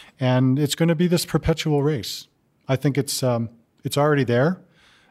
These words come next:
And those countries and companies that are in it in a big way, you know, you can name to me who they are. It's, you know, China and the U S in the lead. And those companies in these countries are,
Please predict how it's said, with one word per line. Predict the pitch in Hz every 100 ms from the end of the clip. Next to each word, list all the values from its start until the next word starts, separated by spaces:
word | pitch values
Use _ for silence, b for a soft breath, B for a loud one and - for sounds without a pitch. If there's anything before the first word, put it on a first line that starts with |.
| b
And | 120 117 107
those | 156 180 156
countries | - 165 151 156
and | 135
companies | - 139 151 143 139
that | 127 113
are | 113
in | 135
it | 143
in | 135
a | 120
big | 123 117
way, | 127 127 127 127 -
you | 120
know, |
you | 110 131
can | 139 117 107
name | 120 127 123
to | 110 117
me | 165
who | 131
they | 101 98
are. | 135 110 107 B B B -
It's, | - -
you | 127
know, | 104
China | - 135 135 139
and | 127 107
the |
U | 107 131
S | 135 131 123
in |
the | 113
lead. | 120 151 131 135 B B B B B -
And | 120 120 113
those | 127 120
companies | 143 127 135 131
in | 127
these | 131 127
countries | - 120 - 135 120
are, | 107 110 151